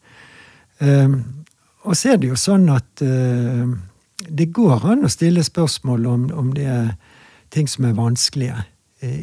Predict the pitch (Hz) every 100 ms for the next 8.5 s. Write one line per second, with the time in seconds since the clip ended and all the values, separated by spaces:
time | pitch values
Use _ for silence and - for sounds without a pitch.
0 | 147 113 113 135 - 120 - - 151 127
1 | 139 131 - 135 135 143 131 127 127 -
2 | 165 - 120 127 - 117 107 110 113 110
3 | 151 127 135 147 131 117 127 156 110 117
4 | 123 - 143 - _ - - - - -
5 | - - _ 196 - 226 147 131 127 127
6 | 123 - 185 - 143 117 110 110 107 -
7 | 180 180 - 175 170 185 180 156 185 -
8 | 165 - 220 165